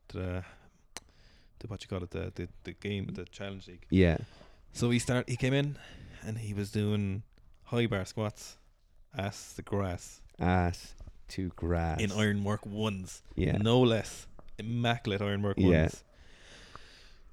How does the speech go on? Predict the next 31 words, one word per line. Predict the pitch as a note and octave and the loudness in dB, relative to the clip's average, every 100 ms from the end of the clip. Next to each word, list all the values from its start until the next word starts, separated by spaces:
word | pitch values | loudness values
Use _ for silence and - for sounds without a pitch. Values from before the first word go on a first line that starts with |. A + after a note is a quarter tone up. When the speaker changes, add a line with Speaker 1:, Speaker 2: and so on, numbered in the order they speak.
| - | -10
Speaker 1:
And | A2+ A#2 A2+ G#2 - - - | -2 0 0 -2 -6 -8 -4
his | A2+ F#2+ | -2 2
little | G#2+ G#2+ | 4 4
brother | G2+ G#2+ G#2+ | 4 2 2
was | G#2 | 2
with | A2 | 0
him, | A2+ | 2
and | G2 | 2
he | |
was | F#2+ | 0
squatting | - G2+ G2+ | 0 0 2
away, | G#2 | 2
same | G#2 G#2+ | 4 4
Speaker 2:
Mm-hmm. | G#2 | 4
Speaker 1:
as | G#2 | 2
well, | A2 | 2
ass | G#2+ A2 | 2 -2
to | - | -2
grass. | A2 A#2 - - | -2 -4 -6 -10
Speaker 2:
You | - F2+ | 0 2
saying | - G#2 F2+ | 6 6 6
little | F#2+ - G2 | 4 4 4
brother | F#2 F2 F2 E2 - | 6 6 4 2 0
is | G2+ E2+ D#2+ - - - - - - - - | 2 2 -2 -10 -16 -18 -12 -10 -10 -12 -18
hilarious. | - G2+ F#2 F2+ F2 C#2+ - - | -4 0 2 4 2 0 -4 -8
Speaker 1:
He's, | - G#2 | -6 -6
uh, | A2+ - A#2 - | -8 -10 -10 -6
well, | G2 | -2
he's | A#2 G#2+ | 0 0
a | |
giant. | F#2+ G2+ F#2 | 0 0 -2